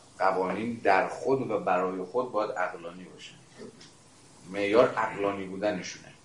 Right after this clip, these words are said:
نه اینکه آیا مبتنی بر توافقن، آیا به شکل دموکراتیک وضع شدن، غیر دموکراتیک وضع. مثلاً دغدغهٔ هگل این نیست، طریقهٔ تصویب قوانین براش مطرح نیست. سنت قرارداد اجتماعی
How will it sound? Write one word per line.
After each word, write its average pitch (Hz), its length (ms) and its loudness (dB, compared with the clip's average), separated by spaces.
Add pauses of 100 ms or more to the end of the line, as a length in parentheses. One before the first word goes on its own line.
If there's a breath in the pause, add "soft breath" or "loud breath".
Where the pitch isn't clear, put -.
(500)
نه 107 340 2
اینکه 104 200 -6
آیا 101 220 2
مبتنی 98 260 -8
بر 101 180 -2
توافقن، 101 720 -2
آیا 95 180 -6
به 98 60 -10
شکل - 280 -14
دموکراتیک 92 600 -6
وضع 110 200 2
شدن، - 240 -10
غیر 95 300 -6
دموکراتیک 87 540 -12
وضع. 117 120 0 (320 loud breath)
مثلاً 131 140 -2
دغدغهٔ 110 480 4
هگل 110 440 -2
این 123 220 -2
نیست، - 300 -6
طریقهٔ 107 580 -2
تصویب 101 520 -2
قوانین 98 520 0
براش 101 340 -2
مطرح 95 440 -4
نیست. - 280 -14 (460 loud breath)
سنت 120 360 -2
قرارداد 123 520 4
اجتماعی 117 680 -6